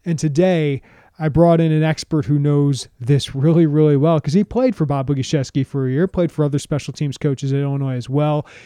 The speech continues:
He's a local guy. He's a part of the program now as part of the Illini Radio Network. Uh, he's a sideline reporter, which not gonna be able probably to do this year due to covid, uh, but Michael does a really good job. It's Michael Martin,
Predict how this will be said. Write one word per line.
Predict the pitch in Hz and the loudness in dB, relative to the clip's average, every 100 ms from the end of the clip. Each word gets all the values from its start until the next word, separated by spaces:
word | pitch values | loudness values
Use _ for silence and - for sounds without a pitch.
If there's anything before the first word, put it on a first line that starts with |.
| - - | -20 -6
He's | 147 | -2
a | 151 | 2
local | 156 196 185 | 6 6 6
guy. | 165 160 156 147 - _ _ | 4 2 2 -2 -6 _ _
He's | 139 135 | -10 -8
a | |
part | - 180 175 | 0 2 2
of | |
the | 147 | 2
program | 170 156 147 | 0 2 0
now | 147 151 156 | 0 -2 -2
as | 147 | -4
part | - 160 | -2 -2
of | 147 | 0
the | 139 | -2
Illini | 139 156 147 | -2 -2 -2
Radio | 147 143 139 | 0 0 0
Network. | 151 160 156 147 - - | -4 -2 0 -2 -6 -10
Uh, | 135 | -6
he's | 131 | -6
a | 123 | -6
sideline | - 160 156 151 | -2 -2 0 -2
reporter, | 147 - 156 147 143 139 - - _ | -4 -2 0 2 0 -2 -8 -20 _
which | - 139 - | -8 -6 -6
not | 165 226 254 | -2 -2 0
gonna | 226 | 0
be | 196 | 4
able | 175 160 | 4 2
probably | 170 151 143 | 0 0 0
to | 131 | -2
do | 123 139 | 2 2
this | 127 143 - | 2 -2 0
year | 143 139 | 0 2
due | 127 | 0
to | 117 | -4
covid, | - 185 190 143 127 - - - | -2 0 2 0 -4 -10 -20 -16
uh, | 139 135 | -10 -8
but | 147 | 0
Michael | 180 180 | 0 2
does | 160 160 | 4 4
a | 143 | 2
really | 139 156 | 2 2
good | 143 139 | 2 0
job. | 139 123 | -2 -4
It's | 123 - | -8 -6
Michael | 139 196 202 202 | -2 -2 0 -2
Martin, | 156 147 147 143 127 | 0 -2 -2 -6 -8